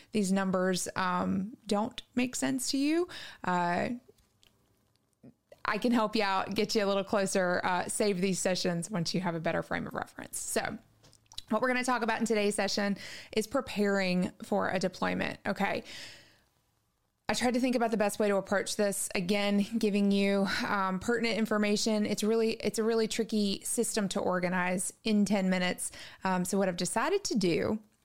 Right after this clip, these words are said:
is to highlight each type and show you and talk a little bit about what each type looks like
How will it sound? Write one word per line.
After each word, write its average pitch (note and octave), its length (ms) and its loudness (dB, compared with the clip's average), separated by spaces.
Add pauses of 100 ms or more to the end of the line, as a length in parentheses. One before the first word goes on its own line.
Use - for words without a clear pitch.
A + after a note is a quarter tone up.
(560)
is G3+ 80 0
to G#3 80 -2
highlight A#3+ 420 2
each A3 300 -2
type - 420 -4 (300)
and F#3+ 200 2
show G#3+ 360 2
you G3 400 2
and F#3 120 0
talk G#3+ 240 -2
a A#3+ 60 2
little G#3+ 180 2
bit G3 120 0
about F#3+ 240 -2
what A3 240 0
each - 260 -2
type G3+ 300 -4
looks F#3 340 -2
like G3 300 -2